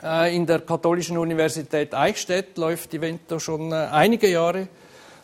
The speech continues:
<coughs> Ist da angebunden worden an, an his und auch mit Schnittstellen zu, äh,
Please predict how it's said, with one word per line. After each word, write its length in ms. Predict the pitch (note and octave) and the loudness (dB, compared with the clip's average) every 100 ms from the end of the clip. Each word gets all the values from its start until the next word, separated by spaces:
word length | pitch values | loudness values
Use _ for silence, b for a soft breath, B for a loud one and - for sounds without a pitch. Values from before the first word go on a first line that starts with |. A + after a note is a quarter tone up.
| B B - | B B 8
<coughs> 1000 | G#3 - - A3+ - - - - - - | 8 8 4 4 2 -2 -12 -20 -20 -8
Ist 200 | D3 - | -6 0
da 200 | C#3 D#3+ | 4 4
angebunden 560 | G3 F#3+ G3 G3+ F#3+ F3+ | 4 2 2 2 0 2
worden 420 | F#3 F3 F3 D#3+ | 4 4 0 -2
an, 320 | D#3 D3+ D3+ | 0 -2 -4
an 220 | C3+ C3+ | -4 -4
his 440 | B2+ G3+ - - - | -4 -4 -4 -6 -8
und 240 | D3 C3+ | -8 -6
auch 360 | C3+ C#3+ - D#3 | -2 -2 -4 -10
mit 160 | C#3 | -8
Schnittstellen 720 | - D3+ E3 - D#3+ D3+ D3+ | -6 -6 -6 -4 -2 -2 -4
zu, 400 | D3 D#3 D3+ D3 | -4 -4 2 4
äh, 340 | C#3+ C#3 C3+ | 6 6 6